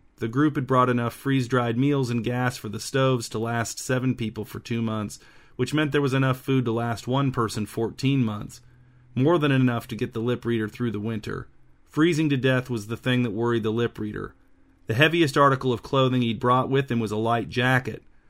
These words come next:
The other group members, despite leaving their tents and sleeping bags and most of the communal supplies, had taken their personal items home with them,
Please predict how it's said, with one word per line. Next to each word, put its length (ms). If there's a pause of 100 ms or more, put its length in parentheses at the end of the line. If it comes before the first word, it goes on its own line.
(200)
The 140
other 180
group 280
members, 520
despite 460
leaving 240
their 140
tents 440
and 100
sleeping 380
bags 340
and 120
most 280
of 60
the 80
communal 400
supplies, 580
had 120
taken 320
their 120
personal 460
items 320
home 220
with 160
them, 200